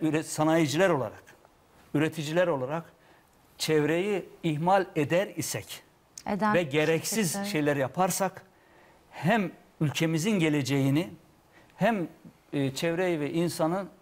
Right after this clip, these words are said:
Speaker 1: geleceğini tehlike altına alırız, atarız ve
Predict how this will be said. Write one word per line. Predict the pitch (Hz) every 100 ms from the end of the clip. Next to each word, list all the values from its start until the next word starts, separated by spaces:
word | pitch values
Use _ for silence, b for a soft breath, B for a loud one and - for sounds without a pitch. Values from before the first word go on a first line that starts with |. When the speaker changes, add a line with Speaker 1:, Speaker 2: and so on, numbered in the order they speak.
| 135
Speaker 1:
geleceğini | 151 143 135 131 147 202 -
tehlike | - 151 139 180
altına | - 131 - 143
alırız, | 123 139 175 190 - B B B B _ -
atarız | 151 175 190
ve | 165